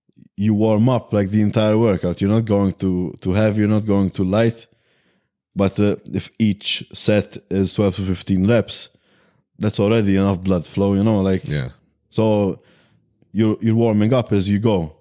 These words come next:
Speaker 1: and you're still finishing the, the workout, like, you're getting your sets in.
Speaker 2: Mm-hmm.
Speaker 1: And I think that's the best way to not get injured, like, that twelve to fifteen rep range. So people who don't have time, like, for the gym, I think that's,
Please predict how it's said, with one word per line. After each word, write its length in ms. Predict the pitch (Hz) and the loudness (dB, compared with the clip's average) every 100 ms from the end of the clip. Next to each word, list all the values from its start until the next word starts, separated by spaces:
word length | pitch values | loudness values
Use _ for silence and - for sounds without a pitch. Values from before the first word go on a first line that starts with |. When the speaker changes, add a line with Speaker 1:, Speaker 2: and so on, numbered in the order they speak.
| - | -8
Speaker 1:
and 180 | 95 101 | -2 0
you're 80 | 104 | 0
still 260 | - 131 | 0 -2
finishing 720 | 98 101 95 90 95 92 90 90 | 0 0 0 0 0 0 0 0
the, 320 | 95 92 87 | 0 0 0
the 140 | 95 | 0
workout, 480 | 92 85 98 101 101 | 0 0 -2 -4 -2
like, 160 | 98 98 | -4 -2
you're 120 | 101 | -2
getting 300 | 107 101 98 | -2 -2 -2
your 120 | 92 | -2
sets 340 | - 98 - | -2 -2 -2
in. 220 | 113 127 131 _ - | 0 0 -2 _ -8
Speaker 2:
Mm-hmm. 240 | 80 76 71 _ _ 95 | -6 -6 -10 _ _ -2
Speaker 1:
And 80 | |
I 80 | 104 | 0
think 160 | 127 117 | 2 2
that's 200 | 113 95 | 0 0
the 80 | 104 | 0
best 280 | 110 - | 0 0
way 120 | 127 98 | 0 0
to 100 | 95 | 0
not 160 | 90 | 0
get 220 | 92 85 | 0 0
injured, 480 | 87 85 92 98 98 - _ | -2 -2 0 -2 -4 -16 _
like, 260 | 90 95 92 | -4 -2 -2
that 240 | 98 - | -4 -4
twelve 240 | - 101 - | -2 -2 -2
to 80 | 95 | -6
fifteen 380 | 92 - 95 | -6 -2 0
rep 180 | 117 117 | 0 0
range. 380 | 104 92 80 - _ _ _ _ _ _ _ _ - | 0 0 -2 -8 _ _ _ _ _ _ _ _ -4
So 640 | 104 104 98 98 87 - _ - | 0 2 2 2 -2 -8 _ -4
people 220 | 95 98 | 0 0
who 60 | 98 | 2
don't 140 | 98 98 | 2 0
have 160 | - | 0
time, 340 | - 120 98 90 | 0 2 2 0
like, 180 | 92 | -2
for 160 | - 95 | -2 -2
the 100 | 92 | 0
gym, 140 | 104 | 0
I 80 | 107 | 0
think 140 | 107 101 | 0 0
that's, 480 | 104 - - - | -2 -4 -16 -20